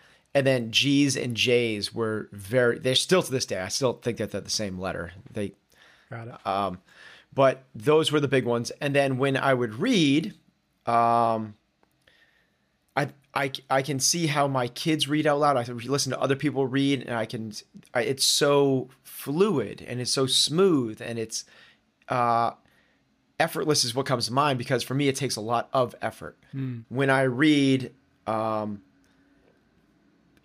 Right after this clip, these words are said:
Speaker 1: you know, I went to a specialist for a while, and basically the way they described it was, when people read, they read in chunks. And if you watch people's eyes, you can see this on a telemark-, a, a teleprompter. It doesn't, like, go smoothly across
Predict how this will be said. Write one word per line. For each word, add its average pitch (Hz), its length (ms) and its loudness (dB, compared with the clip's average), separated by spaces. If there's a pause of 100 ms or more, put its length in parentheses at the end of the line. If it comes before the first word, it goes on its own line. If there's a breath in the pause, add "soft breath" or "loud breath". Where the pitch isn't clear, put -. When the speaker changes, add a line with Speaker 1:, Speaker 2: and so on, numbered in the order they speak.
Speaker 1:
you 135 60 0
know, 135 60 4
I - 20 4
went 135 180 0
to 135 180 2
a 117 80 2
specialist 131 480 2
for 127 120 0
a 117 60 2
while, 110 420 -2
and 123 100 -8
basically 147 300 0
the 135 40 2
way 139 200 4
they 143 120 2
described 147 380 -2
it 151 100 -2
was, 147 380 0 (380 soft breath)
when 123 140 -4
people 185 300 2
read, 143 300 2
they 131 140 4
read 131 180 4
in 117 100 -4
chunks. 110 440 -4
And 120 40 -6
if 110 60 -8
you 127 80 -4
watch 135 220 2
people's 123 280 -2 (120)
eyes, 127 340 2
you 120 60 -6
can 127 80 -4
see 147 100 0
this 135 140 2
on 123 60 -2
a - 20 -8
telemark-, 120 500 -2
a, 127 300 -6
a - 20 2
teleprompter. 135 460 -2
It 127 160 -10
doesn't, 180 280 0
like, 139 220 0 (460 soft breath)
go 131 160 2
smoothly 135 840 2
across 120 640 0